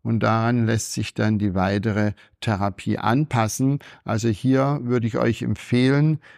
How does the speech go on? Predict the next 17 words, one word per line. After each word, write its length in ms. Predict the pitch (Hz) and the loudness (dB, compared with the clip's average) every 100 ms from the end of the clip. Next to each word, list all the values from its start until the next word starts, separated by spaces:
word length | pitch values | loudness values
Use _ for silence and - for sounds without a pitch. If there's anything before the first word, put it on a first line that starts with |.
| _ _ _ _ | _ _ _ _
lässt 560 | 117 120 117 - - - - | 0 0 0 -8 -12 -14 -4
einen 400 | 107 107 107 110 - _ - | 0 0 0 -2 -8 _ -2
Heilpraktiker 760 | 120 123 - 123 117 123 117 | 0 0 -2 -4 -2 -4 -2
oder 280 | 113 - - | -4 -4 0
Arzt 560 | 120 143 - - - _ _ _ _ - | 0 -2 -6 -14 -18 _ _ _ _ -6
als 340 | 110 110 - | -2 -2 -4
begleitende 600 | - 107 - 107 113 117 | -6 -6 0 0 0 -2
Person, 680 | 98 104 101 - 113 120 123 - - - _ | -2 -4 -4 0 2 2 0 -6 -20 -20 _
äh, 420 | 110 110 113 113 101 - | 0 2 2 2 -2 -4
den 640 | 110 104 107 104 101 98 - _ _ _ _ - | 0 2 2 2 2 0 -4 _ _ _ _ -4
Therapieplan 2000 | 110 101 104 - 123 123 131 139 - _ _ _ - 110 104 107 123 127 131 139 _ _ | -2 0 -2 -4 -2 2 2 0 -6 _ _ _ -4 0 2 2 0 -2 -4 -8 _ _
erstellen. 800 | - 92 - 110 123 151 185 220 _ _ - - _ - | -8 -6 -2 2 4 4 2 0 _ _ -20 -20 _ -6
Ansonsten 920 | 120 120 123 147 170 - 151 151 151 | 0 2 2 2 0 -4 -2 0 0
kann 180 | 143 123 | -2 -2
man 160 | 123 | -2
sagen, 540 | 113 123 113 120 127 113 | -2 0 0 0 0 2
weltweit 880 | 117 131 120 113 113 139 - - | 2 0 0 2 2 0 -4 -14